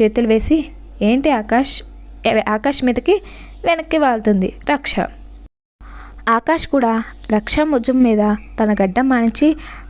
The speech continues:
రక్ష ప్రెజెన్స్‌ని ఫీల్ అవుతూ ఉంటాడు. అలా ఇద్దరు ఒకరి ప్రెజెన్స్ ఒకరు ఫీల్ అవుతూ ఉంటారు.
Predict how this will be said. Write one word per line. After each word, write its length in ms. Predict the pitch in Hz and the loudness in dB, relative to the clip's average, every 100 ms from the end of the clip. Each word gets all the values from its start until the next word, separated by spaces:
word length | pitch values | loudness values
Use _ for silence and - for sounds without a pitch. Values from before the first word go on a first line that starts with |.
| - | -2
రక్ష 220 | 208 - 294 | 0 2 0
ప్రెజెన్స్‌ని 540 | 302 254 233 262 - | 2 0 2 0 0
ఫీల్ 260 | - 202 214 | 2 4 4
అవుతూ 220 | 214 269 | 4 2
ఉంటాడు. 460 | 269 233 214 208 226 - - - - | 2 2 2 2 0 -10 -16 -14 -4
అలా 180 | 226 220 | -2 0
ఇద్దరు 480 | 208 190 262 254 226 - - 233 | 0 0 2 2 -2 -10 -6 -2
ఒకరి 220 | 247 311 | 0 0
ప్రెజెన్స్ 560 | 285 247 247 - - 226 | 2 2 2 -2 -2 -2
ఒకరు 220 | 240 240 | 0 -2
ఫీల్ 300 | - 214 208 | 2 2 2
అవుతూ 240 | 196 254 | 2 2
ఉంటారు. 400 | 277 233 220 214 | 2 2 2 0